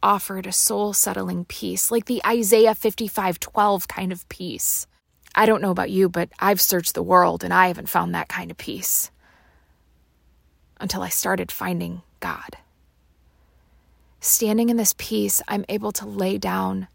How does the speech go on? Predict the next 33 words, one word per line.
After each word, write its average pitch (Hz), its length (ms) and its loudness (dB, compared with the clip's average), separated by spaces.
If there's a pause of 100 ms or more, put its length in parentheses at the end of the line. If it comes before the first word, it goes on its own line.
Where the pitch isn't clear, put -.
(100)
my 202 160 -6
pain 196 600 -6
and 208 120 -8
my 196 100 -8
hurts - 480 -4
of - 120 -10
the 180 100 -14
past. - 580 -8 (840)
I'm 220 140 0
able 208 240 -2
to 214 140 -6
lay 202 320 2
down 185 500 0 (400)
my 214 140 0
broken 190 500 0
heart. - 420 -2 (720)
I'm 220 140 0
able 226 220 0
to 214 160 -4
lay 214 340 -2
down 190 540 -2 (1080)
despair 202 960 -4 (560)
and 202 120 -4
tragedy. 196 840 -2 (1600)
With 226 140 -2
this 233 220 2
pain 247 400 2
laid 220 160 0
down, 220 400 0
my 196 80 -6
hands 262 340 2
are 240 60 0
now 196 180 -4